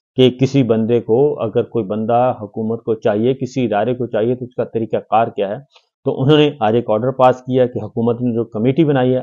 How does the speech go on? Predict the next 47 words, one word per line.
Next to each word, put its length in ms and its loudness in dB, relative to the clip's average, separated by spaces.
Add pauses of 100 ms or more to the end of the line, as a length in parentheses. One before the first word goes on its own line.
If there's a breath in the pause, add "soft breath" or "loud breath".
آئی 160 -2
ایس 180 -4
آئی 100 0
کے 120 -4
بریگیڈیئر، 500 0 (100)
ایم 180 -4
آئی 100 -2
کے 140 -4
بریگیڈیئر، 460 -2 (120)
آئی 160 2
بی 160 0
کے 160 2 (420 soft breath)
ڈائریکٹر، 480 4
تو 440 -2
وہ 180 4
آ 180 4
کے 300 4 (340)
عدالت 440 4
کو 100 0
بریف 340 0
کریں 240 2
اور 240 -8
بتائیں 420 0
کہ 180 -2 (240)
اس 200 -6
وقت 180 -2
تک 320 -6
کیا 160 6
اقدامات 680 2
اٹھائے 280 0
جا 180 4
رہے 100 -2
ہیں۔ 180 -6 (460)
تو 240 2
ایک 240 6
طرف 200 4
تو 100 2
یہ 140 6
سی 260 -2
چیز 200 0
چل 160 2
رہی 220 0
ہے 60 -2
جی، 60 -6
اور 360 -2
مسلسل 400 0
پاکستان 480 -2